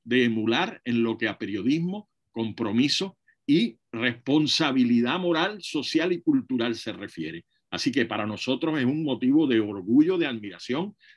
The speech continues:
tener a mi querida amiga, y lo digo con muchísimo afecto, Sandra Rodríguez Coto.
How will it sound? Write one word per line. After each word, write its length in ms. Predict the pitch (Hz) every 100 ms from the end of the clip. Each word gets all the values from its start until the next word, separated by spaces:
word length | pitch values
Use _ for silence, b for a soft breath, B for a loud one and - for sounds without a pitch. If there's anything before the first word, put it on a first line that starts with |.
| _
tener 280 | 101 110 139
a 100 | 131
mi 360 | 110 104 170 -
querida 420 | 127 143 151 110
amiga, 400 | 101 117 113 175
y 80 | 120
lo 160 | 92
digo 220 | 104 131
con 160 | 117 92
muchísimo 400 | 87 120 117 110
afecto, 400 | 110 90 - - _ B B
Sandra 480 | 98 120 131 131 135
Rodríguez 500 | 123 98 101 92 -
Coto. 340 | - 71 -